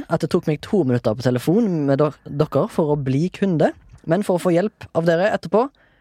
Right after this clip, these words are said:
kan det ta opp til en time. Og da jeg velger å bli, eh, option ring tilbake, vi kan ringe deg tilbake, håper jeg, så går det ofte tre til fire timer,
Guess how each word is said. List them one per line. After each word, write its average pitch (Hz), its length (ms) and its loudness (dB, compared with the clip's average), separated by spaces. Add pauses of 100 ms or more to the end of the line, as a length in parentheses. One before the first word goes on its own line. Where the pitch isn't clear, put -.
(200)
kan 175 120 0
det 165 60 -2
ta 160 100 2
opp 160 120 -4
til 151 120 0
en 143 80 -4
time. 131 200 -2 (1120)
Og 151 100 4
da 170 80 4
jeg 180 140 2
velger 156 260 2
å 147 80 2
bli, 147 140 0 (260)
eh, 135 200 2 (280)
option 135 320 0
ring 143 400 0
tilbake, 151 540 0
vi 143 80 -2
kan 131 100 0
ringe 135 160 2
deg 104 80 -4
tilbake, 131 380 2 (260)
håper 139 220 0
jeg, 320 80 -6 (960)
så - 160 0
går 208 220 6
det 185 80 0
ofte 170 300 0 (120)
tre 202 220 -2 (260)
til 185 80 -4
fire 214 400 2
timer, 180 380 2